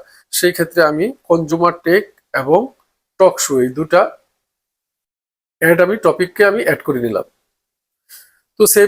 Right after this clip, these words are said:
দিয়ে দিলাম। এখন এক নজরে একটু, আহ, চোখ বুলিয়ে নিই। আমার ভিডিওতে থাম্বনেল সেট করা আছে, give and take, এটা হচ্ছে ক্যাপশন, এবং আমি একটা, দুইটা, তিনটা, চারটা, পাঁচটা হ্যাশট্যাগ ইউজ করেছি ভিডিও রিলেটেড। এইখানে আরেকটু মজার ব্যাপার আছে যে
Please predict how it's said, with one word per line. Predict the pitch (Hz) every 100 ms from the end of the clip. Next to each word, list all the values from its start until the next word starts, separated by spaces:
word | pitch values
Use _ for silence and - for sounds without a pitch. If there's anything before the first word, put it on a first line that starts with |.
| 196
দিয়ে | 208
দিলাম। | 190 185 185
এখন | 180 180
এক | 165
নজরে | 180 170 165
একটু, | 151 - 151 143 127
আহ, | 131 135 135 139
চোখ | - 165
বুলিয়ে | 143 151 139
নিই। | 135 151 - _ _ 131
আমার | 131 147 143 151 147
ভিডিওতে | 156 156 165 156 170
থাম্বনেল | - 143 151 151
সেট | 143 143 -
করা | 143 143
আছে, | 135 - 170 175
give | 120 135
and | 151 143
take, | 147 139
এটা | 143 143
হচ্ছে | 135 - 156
ক্যাপশন, | - 131 - 175 190 -
এবং | 131 156 226 - - - -
আমি | 127 147 214
একটা, | 147 - 151
দুইটা, | 151 147 - 160
তিনটা, | 165 156 156
চারটা, | 156 151 196
পাঁচটা | 202 175 165 - 185 247 -
হ্যাশট্যাগ | - - 170 -
ইউজ | 139 -
করেছি | - 120 117 113 - - - _
ভিডিও | 139 165 170
রিলেটেড। | 147 117 113 107
এইখানে | 180 190 190 175
আরেকটু | 156 - 180 170 139
মজার | 143 151 160
ব্যাপার | 151 147 131
আছে | 117 185 196
যে | 131